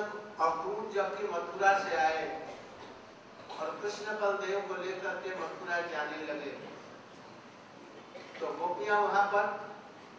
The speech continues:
रथ के आगे खड़ी हो गई। किसी ने लगाम पकड़ लिया, किसी ने कुछ कर दिया।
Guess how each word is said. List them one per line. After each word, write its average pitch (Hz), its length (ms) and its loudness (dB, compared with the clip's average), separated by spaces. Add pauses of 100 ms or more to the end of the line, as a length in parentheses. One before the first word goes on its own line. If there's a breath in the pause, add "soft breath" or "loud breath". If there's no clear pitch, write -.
(800)
रथ 190 260 0
के 202 100 4
आगे 202 300 8
खड़ी - 480 -2
हो - 120 -2
गई। - 160 -2 (560)
किसी - 220 -4
ने 196 280 0
लगाम 170 340 2
पकड़ 170 560 0
लिया, 139 280 -6
किसी 180 480 -8
ने 190 60 -2
कुछ 190 320 -6
कर 170 220 -4
दिया। 139 360 -6